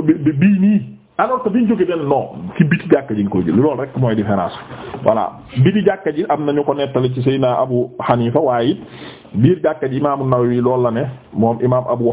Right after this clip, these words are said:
Hanifa loolu la wax, te mooy sixième bi, que ne na julli ñaar yooyu ci biir jàkka ji bu dee ragal na, ah, ragal bu, bu, euh, euh, sauf bu dee ne daa ragal rakk bu mujj imaam bi daal di koy raw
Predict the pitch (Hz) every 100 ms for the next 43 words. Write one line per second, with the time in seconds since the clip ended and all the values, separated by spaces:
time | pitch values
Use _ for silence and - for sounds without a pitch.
0 | - 117 110 101 120 - - - _ 95
1 | 110 107 104 113 120 120 117 117 113 104
2 | 92 82 117 131 196 - - - 131 160
3 | 175 160 156 139 131 127 127 139 143 135
4 | 123 120 110 127 151 151 165 160 139 139
5 | - - _ _ _ - 110 139 - 104
6 | 107 156 214 208 - - - - - 104
7 | 151 190 185 185 - - - 143 139 98
8 | 127 127 202 - 135 160 175 160 156 156
9 | 147 139 156 - - _ - - - _
10 | _ 101 139 - 135 127 123 120 113 -
11 | 120 110 104 104 113 107 104 107 95